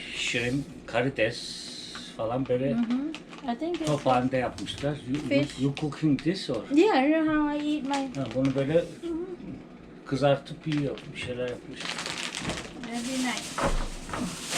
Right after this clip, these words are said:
Speaker 1: Ben yemediğim için bilmiyorum. What's that?
Speaker 2: Oh, my, uh,
Speaker 1: Coconut?
Speaker 2: coconut, <laughs> everything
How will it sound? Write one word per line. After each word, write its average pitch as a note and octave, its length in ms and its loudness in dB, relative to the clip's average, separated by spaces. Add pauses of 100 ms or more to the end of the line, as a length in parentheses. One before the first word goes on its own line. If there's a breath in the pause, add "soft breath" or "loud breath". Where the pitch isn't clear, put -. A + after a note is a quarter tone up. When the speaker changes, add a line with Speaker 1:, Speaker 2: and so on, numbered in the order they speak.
(360)
Speaker 1:
Ben C#3+ 100 0
yemediğim D3+ 520 4
için D#3 260 4 (320)
bilmiyorum. B2 460 2 (880)
What's C#3 340 0
that? D3 180 2 (640)
Speaker 2:
Oh, B3+ 180 2
my, A#3 280 2
uh, G#3+ 520 -6
Speaker 1:
Coconut? C4+ 360 -2
Speaker 2:
coconut, B3+ 680 0
<laughs> - 0 -
everything C#4+ 460 0